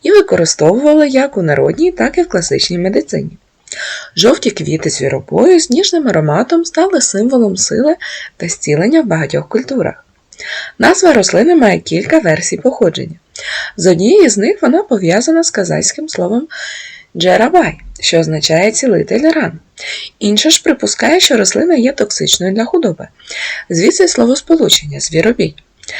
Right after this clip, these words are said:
Незалежно від етимології, звіробій залишається одним із найпотужніших природних засобів для зцілення завдяки унікальному хімічному складі. Його лікувальні властивості — це не просто народні міфи.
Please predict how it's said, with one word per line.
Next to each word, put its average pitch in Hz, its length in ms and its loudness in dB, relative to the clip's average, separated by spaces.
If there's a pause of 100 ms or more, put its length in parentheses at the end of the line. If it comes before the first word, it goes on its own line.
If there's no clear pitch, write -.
(240)
Незалежно 294 480 4
від 254 220 -2
етимології, 165 680 0
звіробій 254 440 2
залишається 180 720 0
одним 139 400 -4
із 302 180 -4
найпотужніших 220 920 -2
природних 165 480 0
засобів - 520 -6 (460)
для 156 100 0
зцілення - 580 -4 (480)
завдяки 208 440 0
унікальному 226 580 0
хімічному 165 580 -2
складі. 160 440 -6 (560)
Його 226 200 4
лікувальні 214 540 4
властивості — 208 680 -2
це 208 180 -4
не 170 100 0
просто 165 400 -4
народні 233 380 2
міфи. 160 360 -8